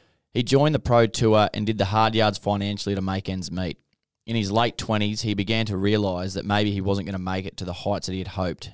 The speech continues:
and he began to plan for life after the g-, the dream of golf.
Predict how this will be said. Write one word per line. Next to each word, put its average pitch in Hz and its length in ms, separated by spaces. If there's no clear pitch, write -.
and 101 80
he 95 60
began 98 320
to 92 80
plan 95 340
for 95 160
life 92 380
after 92 320
the 90 80
g-, - 160
the 101 100
dream 98 320
of 87 160
golf. 85 460